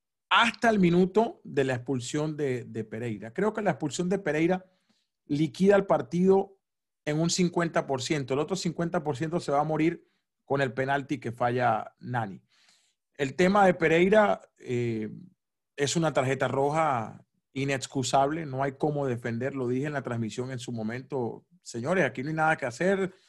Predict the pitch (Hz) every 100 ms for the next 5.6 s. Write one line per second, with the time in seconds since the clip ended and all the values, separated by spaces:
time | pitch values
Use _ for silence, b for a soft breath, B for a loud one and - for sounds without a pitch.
0 | b b b 127 123 135 143 147 175 180
1 | 170 135 156 165 - 165 160 170 151 127
2 | 151 170 143 123 151 160 151 151 156 156
3 | 147 139 127 156 165 151 139 120 233 220
4 | 233 196 226 190 - 151 180 190 208 185
5 | 196 220 247 - 185 151